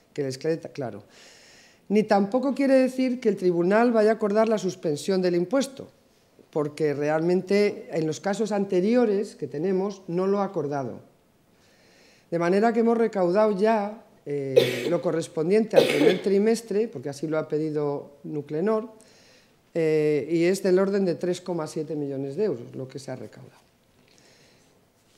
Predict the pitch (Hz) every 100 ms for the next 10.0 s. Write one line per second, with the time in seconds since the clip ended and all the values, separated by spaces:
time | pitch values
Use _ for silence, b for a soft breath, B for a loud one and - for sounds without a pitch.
0 | _ _ _ 185 196 - 240 254 240 240
1 | 226 220 214 202 202 - 202 254 233 185
2 | 185 160 156 180 190 208 247 247 240 -
3 | - 202 262 320 - - - - - 175
4 | 175 175 180 165 - 180 170 165 151 214
5 | 214 190 - 196 185 180 220 240 254 269
6 | - - _ _ B B B - 180 214
7 | 240 277 247 208 185 233 247 - 294 359
8 | - 151 151 156 135 151 151 147 147 208
9 | 196 185 185 185 185 196 208 226 247